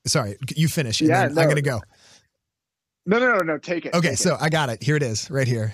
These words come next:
Speaker 1: It's sitting. Um, so this whole, like, I'm spiritual but not religious, like, which is very kind of what you, you were talking about, is like, I think, first of all, I think that's a reaction to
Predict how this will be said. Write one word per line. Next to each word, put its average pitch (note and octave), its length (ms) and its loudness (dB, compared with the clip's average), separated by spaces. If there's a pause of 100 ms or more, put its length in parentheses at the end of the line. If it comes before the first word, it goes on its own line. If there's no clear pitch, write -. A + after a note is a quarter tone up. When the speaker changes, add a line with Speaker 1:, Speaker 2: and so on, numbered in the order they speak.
Speaker 1:
It's C3+ 100 -2
sitting. A2+ 260 -4 (260)
Um, B2 380 -2 (840)
so D3+ 300 2
this C#3+ 180 0
whole, F#3 200 2
like, E3 340 0
I'm C3+ 300 0
spiritual E3+ 640 0
but C#3+ 120 -2
not C3 160 -4
religious, G#2+ 480 -4
like, A#2 180 -6
which A#2 140 -4
is A2 200 -2
very A2 400 -2 (260)
kind D#3 180 0
of C3 60 -6
what C3+ 240 -2
you, B2+ 180 -4
you B2+ 180 0
were A#2 100 -4
talking A2 360 -4
about, F#2+ 300 -8 (300)
is B2 80 -2
like, C3 160 -2 (360)
I C#3 100 0
think, A3 320 -4 (280)
first A3+ 240 0
of F3 60 -2
all, D3+ 60 -2
I D3 60 2
think G#3+ 200 -2
that's F3+ 200 0
a E3 40 0
reaction C#3 540 -2
to C3+ 520 0